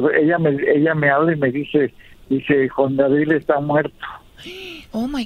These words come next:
Speaker 2: God.
Speaker 1: Y, y, y, y, y es todo, me deja un shock y en ese momento ya estoy listo para, para salir a, a, al aire.
Speaker 2: Claro.
Speaker 1: Y entonces,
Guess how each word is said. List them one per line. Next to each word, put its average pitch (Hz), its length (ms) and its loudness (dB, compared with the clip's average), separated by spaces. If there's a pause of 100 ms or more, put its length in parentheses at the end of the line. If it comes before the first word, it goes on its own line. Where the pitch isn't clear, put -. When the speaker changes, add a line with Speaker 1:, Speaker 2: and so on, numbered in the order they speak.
Speaker 2:
God. 139 200 0
Speaker 1:
Y, 156 280 2
y, 165 60 0
y, 147 800 2 (200)
y, 131 380 0
y 135 240 4
es 131 80 -4 (100)
todo, 156 280 0
me 127 120 0
deja 139 300 0
un 139 300 -2
shock 147 280 -2 (120)
y 135 100 0
en 127 120 0
ese 143 200 2
momento 135 560 0
ya 131 160 2
estoy 131 340 0
listo 127 320 0
para, 123 320 0 (240)
para 113 720 2
salir 127 380 0
a, 123 140 0
a, - 1120 -10
al 117 160 -2 (100)
aire. 143 340 2 (160)
Speaker 2:
Claro. 214 360 -6
Speaker 1:
Y 151 100 0
entonces, 151 560 0